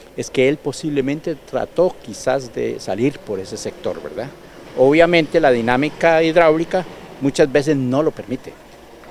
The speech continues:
porque usted se ve ahí envuelto en toda la dinámica del agua. Y entonces, eh, precisamente por allí fue donde, donde, inclusive por ahí mismo fue que lo extrajimos de la zona, ¿verdad? Pero, eh,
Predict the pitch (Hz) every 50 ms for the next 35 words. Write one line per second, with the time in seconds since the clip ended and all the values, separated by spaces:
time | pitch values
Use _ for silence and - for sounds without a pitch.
0 | - - - - - - 107 110 120 117 123 135 120 120 127 147 147 143 - -
1 | 151 - - 143 127 123 110 104 120 127 127 131 135 - - 156 139 110 101 -
2 | - - - - - - - - - - 143 131 123 117 - - - 139 135 135
3 | 135 143 147 143 131 120 110 113 120 123 117 - 139 117 101 98 104 120 139 143
4 | 123 117 98 87 - - - - - - - - - - - - - 127 120 123
5 | 117 - - 123 117 139 139 123 - 147 - 123 123 113 110 104 104 104 104 107
6 | 107 120 - - - - - - - - - - - - - - - 135 127 113
7 | 127 131 - 151 143 139 131 135 131 - 170 - - - 151 139 120 107 101 104
8 | 151 170 143 - - - - 123 120 117 113 110 104 92 95 101 98 92 92 92
9 | - 113 120 123 135 - - 165 143 - 127 120 147 151 - 135 110 107 123 135
10 | 139 147 170 180 170 135 113 - 120 117 110 - - 117 113 107 101 - - -
11 | - - 107 95 101 98 98 101 95 - - - 98 95 87 87 - - 113 110
12 | 98 90 87 78 73 78 87 110 147 175 165 - - - - - - - - -
13 | 127 127 135 135 127 123 123 123 123 107 - 123 127 -